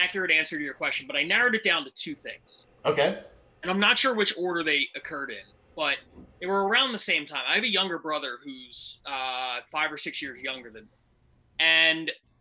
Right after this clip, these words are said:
Speaker 1: one of the first memories I have, and obviously I had to know what gay was at this point to even have this memory, but I
Speaker 2: Yeah.
Speaker 1: wanna say I was, like, thirteen and he was seven or eight.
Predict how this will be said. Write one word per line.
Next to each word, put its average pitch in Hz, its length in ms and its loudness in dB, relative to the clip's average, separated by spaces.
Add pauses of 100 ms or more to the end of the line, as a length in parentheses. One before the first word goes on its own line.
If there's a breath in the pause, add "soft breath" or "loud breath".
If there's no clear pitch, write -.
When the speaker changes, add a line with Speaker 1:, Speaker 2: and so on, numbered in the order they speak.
(440)
Speaker 1:
one 185 260 4
of 262 120 0
the 247 80 -2
first 190 340 -4
memories 165 500 -2
I 151 140 0
have, 143 500 -2
and 160 80 -2
obviously 208 460 2
I 156 40 6
had 190 260 4
to 196 100 -2
know 170 200 0
what 160 220 -2 (120)
gay 170 300 2
was 160 340 2
at - 120 -14
this - 160 -10
point 117 320 -18 (680)
to 175 80 0 (140)
even 202 220 4
have 208 260 4
this 147 160 -6
memory, 120 400 -10
but 147 100 -6
I 175 120 4
Speaker 2:
Yeah. 214 140 6
Speaker 1:
wanna 240 140 2 (160)
say 190 380 6
I 170 220 6
was, 170 260 -4
like, 139 240 0 (300)
thirteen 226 880 -6 (680)
and 156 100 -8
he 190 160 2
was 202 200 -2
seven 196 380 2
or 175 140 -2
eight. 220 320 0